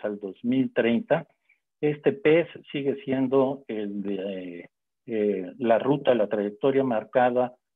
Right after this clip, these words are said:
por los, eh, eh, por los compromisos nacionalmente determinados, eh,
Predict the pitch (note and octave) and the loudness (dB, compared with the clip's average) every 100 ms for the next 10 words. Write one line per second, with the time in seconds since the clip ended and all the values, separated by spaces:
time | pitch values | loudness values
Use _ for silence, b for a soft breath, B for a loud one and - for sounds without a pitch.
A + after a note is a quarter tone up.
0 | _ _ C3 C3 C3 C3 B2+ _ _ - | _ _ 4 4 4 0 -6 _ _ -12
1 | A2 G#2 G2+ - - - G#2 F#2+ F#2 F2 | -6 -4 -6 -8 -14 -12 -8 -8 -8 -10
2 | F2 E2 _ _ _ _ _ _ - A2+ | -12 -16 _ _ _ _ _ _ -16 -14
3 | F#2+ F2+ E2+ E2 E2 _ _ _ _ - | -12 -12 -12 -12 -16 _ _ _ _ 0
4 | A#2+ A#2 - B2 A#2+ A#2+ C#3 C3+ A#2 - | 2 2 2 2 4 4 2 2 -2 -2
5 | A#2 G#2 A2+ A2+ A#2+ A#2 A2+ A2+ G#2 D3+ | -4 -4 -2 0 2 2 2 0 0 2
6 | C#3 E3+ F3+ F#3 F3 F#3 - b b b | 2 2 4 4 4 -2 -6 b b b
7 | _ C3+ A#2+ A2+ A2+ A2 G#2 | _ 0 2 4 4 2 0